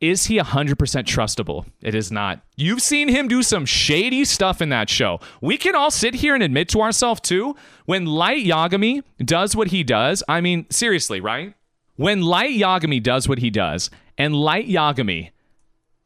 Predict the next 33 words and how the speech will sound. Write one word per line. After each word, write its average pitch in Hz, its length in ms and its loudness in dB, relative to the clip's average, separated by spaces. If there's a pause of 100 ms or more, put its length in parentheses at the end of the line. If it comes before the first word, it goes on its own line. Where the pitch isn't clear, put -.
does 262 260 2
it 311 120 -2
to 220 120 0
that 196 240 0
one 208 380 2
girl 160 300 2
who's, 160 160 0
like, 165 160 0
the 180 120 -2
investigator 160 680 2
that's 147 200 -2
trying 185 280 0
to 190 60 -2
look 165 160 -4
into 170 260 0
why 131 280 0
her 151 180 0
husband 143 500 0
died, 165 240 -2
the 143 80 -2
part 165 220 0
of 165 40 0
the 156 140 -4
F 147 180 -4
B 180 120 2
I 143 140 2
agents 139 340 0
on 151 100 -2
the 123 80 0
bus 117 300 0
and 175 60 0
et 165 100 -4
cetera. 220 420 -2